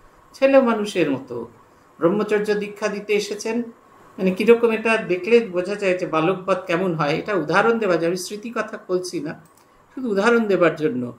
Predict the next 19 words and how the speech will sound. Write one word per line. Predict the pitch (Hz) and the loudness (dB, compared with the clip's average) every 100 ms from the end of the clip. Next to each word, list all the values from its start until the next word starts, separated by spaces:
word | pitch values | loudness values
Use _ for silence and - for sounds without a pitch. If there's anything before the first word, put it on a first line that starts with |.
| _ _ _ _ _ | _ _ _ _ _
মহারাজকে | 175 190 208 208 | 0 2 2 0
আমি | 208 208 | -6 -4
ব্রহ্মচর্য | 170 180 214 214 202 196 | -2 -2 -4 -6 -8 -8
সন্ন্যাসের | 196 185 185 180 196 180 | -6 -4 -4 -4 -8 -10
দীক্ষায় | 165 - 180 | -12 -8 -8
সাহায্য | - 156 160 147 | -6 -4 -4 -6
করতাম। | - 139 - 120 120 _ _ _ _ _ 185 | -10 -12 -8 -8 -8 _ _ _ _ _ -6
মহারাজ | 196 214 185 | -2 -2 -2
মন্দিরে | 190 202 214 | -4 -2 -2
ব্রহ্মচর্য | 196 180 208 214 208 202 | -2 -2 -4 -6 -6 -6
দীক্ষা | 190 202 - 202 | -8 -12 -10 -8
দিয়ে | 208 214 | -6 -6
ঘরে | 156 175 | -4 -4
ফিরে | 185 190 185 | -2 -2 0
গেছেন, | 180 180 208 247 - _ _ _ - | 0 -2 -6 -6 -12 _ _ _ -8
তিনি | 180 190 | -2 0
এখন | 185 196 | 0 -2
ইয়ে | 175 180 | 0 2
দেবেন, | 175 165 170 | 4 2 0